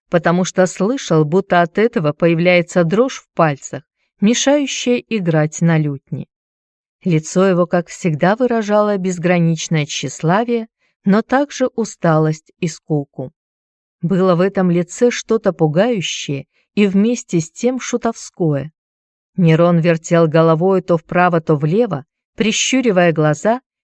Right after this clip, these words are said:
и чутко прислушиваясь к тому, как его приветствуют.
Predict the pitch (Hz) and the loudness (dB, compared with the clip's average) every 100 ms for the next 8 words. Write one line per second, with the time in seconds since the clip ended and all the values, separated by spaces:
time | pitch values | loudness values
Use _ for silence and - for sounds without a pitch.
0 | _ 196 - - 240 285 - 247 247 240 | _ -6 -4 -2 -2 -4 0 0 2 -2
1 | - 226 208 196 185 175 - _ 151 147 | 0 -4 -4 0 2 2 -4 _ -2 0
2 | 165 240 _ _ 226 294 _ 190 180 151 | 0 -4 _ _ -2 -2 _ -2 0 0
3 | 156 156 151 147 143 - - 139 143 | -2 -2 -2 -2 -6 -12 -14 -12 -12